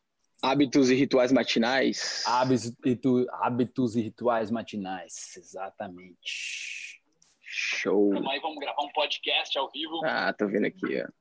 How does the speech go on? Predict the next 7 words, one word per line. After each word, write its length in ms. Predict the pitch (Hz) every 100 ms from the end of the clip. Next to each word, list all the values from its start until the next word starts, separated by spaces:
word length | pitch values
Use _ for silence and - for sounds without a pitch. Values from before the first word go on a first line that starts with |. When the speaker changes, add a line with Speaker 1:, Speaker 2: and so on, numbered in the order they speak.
| _
Speaker 2:
Há- 240 | - - _ _ _
Speaker 1:
Ah, 600 | - 233 311 330 339 330
moleque. 1500 | 302 294 277 208 190 180 156 143 127 123 123 _ 113 90 - - _ _ _ _ _ _ _ _ _ _ _ _ _ _ _ _ _ _ _ _
Speaker 2:
Isso 200 | - -
aí, 340 | 208 196 190 170
meu 160 | 143
querido. 440 | 123 120 107 107